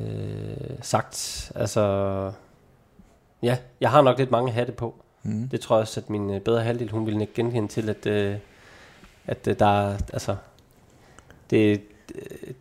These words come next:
Speaker 1: jeg skal hellere skrue lidt ned for, øh, for interesser og for projekter og sådan noget, end jeg skal, skal tage ind.
Speaker 2: Mhm.
Speaker 1: Øhm, så jo, jo, jeg, jeg har nok lidt mange kasketter på.
Speaker 2: Ja. Hvad betyder, altså, jeg, jeg har også, øh, nogen.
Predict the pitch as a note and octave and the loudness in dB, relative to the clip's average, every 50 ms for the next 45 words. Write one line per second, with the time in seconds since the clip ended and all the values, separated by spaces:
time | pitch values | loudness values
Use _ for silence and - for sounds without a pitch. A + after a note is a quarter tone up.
0 | - - - B2 A#2 A2+ - - B2 B2 C3+ C3 B2+ - - A#2+ A#2 A#2+ B2+ B2 | -18 -16 -6 -4 -2 -2 0 4 6 8 8 8 6 4 2 4 4 6 6 6
1 | B2 C3 C#3 C3+ - C#3 - - A2+ G#2+ G#2 G#2 G#2+ G#2+ G#2 G#2 G#2 G#2 G#2 G#2 | 8 6 6 6 2 -2 -2 2 4 4 6 4 4 2 2 0 0 -2 -2 -4
2 | G#2 G#2 G#2 G#2+ G#2+ - - A2+ G#2+ G#2 G#2 G2+ - - - _ - - B2 A2+ | -4 -6 -6 -8 -10 -8 -4 -2 -2 -2 -2 -6 -12 -20 -20 _ -8 -4 -4 -2
3 | - A#2 G2+ A2 A#2+ B2+ - C#3 A2+ G#2 G2+ - - A2 G#2+ G#2+ G#2 G2+ - - | -2 0 4 6 6 6 8 8 6 6 6 4 2 2 2 2 0 -2 -6 -8
4 | - G2+ - B2 A#2+ - - G#2 G#2 G#2 G#2 - A#2+ A2 G#2+ G#2 G#2 G2+ G2+ - | -6 -2 0 0 -2 0 0 2 2 2 0 0 0 0 2 2 0 -2 -2 -4
5 | - A2 G2+ G2+ G2 G2 G2+ G2+ G2+ G#2 - - G#2+ - - G#2 G#2 G#2+ A2 - | -4 -2 -2 -2 -2 -2 -4 -4 -6 -6 -6 -8 -6 -4 -2 -2 -2 -2 -2 -6
6 | - - - - - - - G#2+ G#2 G#2 G#2+ A#2+ B2+ - - - G2+ G2+ G2 F#2+ | -10 -18 -20 -18 -14 -8 -4 -2 0 0 -2 -2 -6 -8 -6 -2 -2 0 0 0
7 | F#2+ F#2+ F#2+ F#2+ - G#2+ G#2 - - A#2 A#2 A2 - _ _ _ _ _ _ _ | -2 -2 -4 -4 -6 -8 -8 -10 -10 -12 -14 -14 -16 _ _ _ _ _ _ _
8 | _ _ _ _ _ _ _ _ _ _ - - - A2+ G#2 G#2 - - B2 C3+ | _ _ _ _ _ _ _ _ _ _ -14 -6 -4 -2 -2 -2 0 0 2 2
9 | B2+ A#2+ B2+ C#3 E3+ - - - - - B2 A#2+ A2+ A2+ - A#2 A2 C3 B2 A#2+ | 2 6 8 8 8 8 4 -2 -10 -6 -4 -4 -4 -4 -4 -2 0 0 0 0
10 | A2 - A2 A2 G#2 G#2+ A#2 A#2+ - - - B2 A#2 G#2+ A2+ A2 - _ - G2 | 0 -2 -2 -2 -2 -2 -2 -4 -8 -12 -10 -8 -8 -8 -8 -12 -12 _ -4 -2
11 | G2+ G#2+ A2 - _ _ - - - - B2+ C#3+ C#3+ D3 - E3+ F3 - - - | 0 0 -2 -2 _ _ -18 -10 4 8 8 8 8 8 8 8 10 10 10 10
12 | B2+ B2 A#2 - A#2+ C3+ D3 E3 D3+ A#2 G2 G#2+ A#2 - D3 C#3+ B2 A2 G#2+ G2 | 10 8 8 8 8 8 10 10 10 10 10 10 8 6 4 4 6 8 8 8
13 | G2 G#2+ A2+ A2 | 8 8 6 4